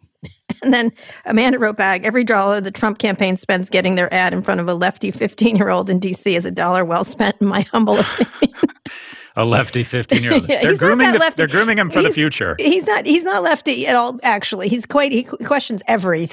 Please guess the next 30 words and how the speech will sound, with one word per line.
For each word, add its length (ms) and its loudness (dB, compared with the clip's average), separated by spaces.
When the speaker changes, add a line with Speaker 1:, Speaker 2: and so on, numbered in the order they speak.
Speaker 1:
everything. 880 -2
There's 140 -4
Speaker 2:
Yeah, 60 2
Speaker 1:
nothing 280 2
that 80 0
ma-, 120 -2
Speaker 2:
that's 140 0
Speaker 1:
that 60 -6
Speaker 2:
called 160 2
Speaker 1:
this 60 -8
kid 100 4
doesn't 140 -2
Speaker 2:
fifteen. 260 2
Speaker 1:
question. 360 -6
Um, 300 2
but 300 2
one 240 2
of 80 0
the 100 4
things 380 0
that 260 -2
is 320 -2
interesting 480 2
about 280 0
that 240 0
is, 180 -2
like, 140 0
he's 260 2
been 180 0
fa-, 220 0